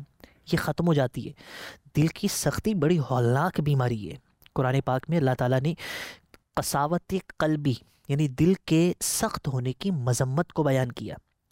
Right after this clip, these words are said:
اولاً ہم یہ جان لیتے ہیں کہ دل کی سختی ہوتی کیا ہے۔ اہل لغت جو ہیں یا جنہوں نے تعریفات کو بیان کیا، جو definitions کے ایکسپرٹس ہیں، انہوں نے جو دل کی سختی کے بارے میں بیان کیا، وہ یہ بیان کیا کہ موت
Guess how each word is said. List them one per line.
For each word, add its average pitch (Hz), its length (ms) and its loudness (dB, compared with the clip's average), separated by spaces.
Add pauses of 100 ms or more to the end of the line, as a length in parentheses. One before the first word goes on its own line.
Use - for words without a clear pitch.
(160)
اولاً 156 300 0
ہم 135 140 0
یہ 151 80 4
جان 135 200 2
لیتے 123 320 0
ہیں 147 80 -4 (460)
کہ 180 120 0
دل 143 220 0
کی - 160 -6
سختی 165 460 -4
ہوتی 139 420 0
کیا 117 220 -2
ہے۔ - 60 -8 (280)
اہل 139 300 2 (680)
لغت 143 500 2
جو 143 140 0
ہیں 120 180 -4 (440)
یا 131 200 0
جنہوں 135 180 0
نے 139 60 0
تعریفات 127 800 -2
کو 160 120 0
بیان 120 320 2
کیا، - 240 -12 (340)
جو 131 100 0
definitions 143 640 -2
کے 139 100 -2
ایکسپرٹس 135 580 0
ہیں، 117 60 -10 (520)
انہوں 180 200 2
نے 170 120 2
جو 165 140 2 (260)
دل 151 200 2
کی 170 120 2
سختی 180 320 0
کے 160 120 2
بارے 147 180 2
میں 156 100 0
بیان 139 280 2
کیا، 156 200 -2
وہ 143 120 0
یہ 160 80 4
بیان 135 320 2
کیا 131 260 0
کہ 180 160 -2
موت 139 560 0